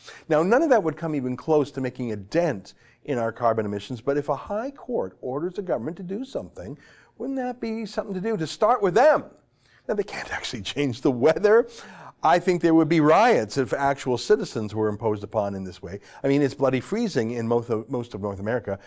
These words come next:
right now. You know, I was in Houston, um, briefly this week. It's right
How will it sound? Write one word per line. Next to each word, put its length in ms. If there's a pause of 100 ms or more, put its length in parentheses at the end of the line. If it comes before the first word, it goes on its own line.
(140)
right 120
now. 80
You 140
know, 80
I 40
was 140
in 100
Houston, 460 (420)
um, 520
briefly 380
this 260
week. 180
It's 160
right 320